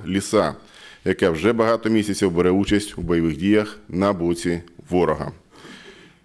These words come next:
Під час серії обшуків в квартирах та схронах правоохоронці вилучили гранатомет Р П Г вісімнадцять Муха, саморобні вибухові пристрої, гранати різних систем та інше озброєння.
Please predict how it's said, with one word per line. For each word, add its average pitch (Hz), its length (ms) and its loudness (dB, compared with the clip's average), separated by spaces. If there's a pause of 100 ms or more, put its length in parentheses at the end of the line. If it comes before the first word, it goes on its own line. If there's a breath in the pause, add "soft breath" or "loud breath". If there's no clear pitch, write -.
(140)
Під 143 200 0
час 139 220 2
серії 120 340 2
обшуків 101 520 2
в - 140 -12
квартирах 95 520 2
та 87 160 0
схронах 92 460 -2
правоохоронці 90 680 0
вилучили 90 500 2
гранатомет 90 680 0 (100)
Р 80 80 -6
П - 160 -4
Г 82 140 2
вісімнадцять 80 680 -4
Муха, 92 420 -4 (420 loud breath)
саморобні 120 520 2
вибухові 92 500 0
пристрої, 104 680 0 (380 loud breath)
гранати 104 560 2
різних 82 340 0
систем 107 540 0 (100)
та 87 100 0
інше 87 440 -2 (180)
озброєння. 76 720 -2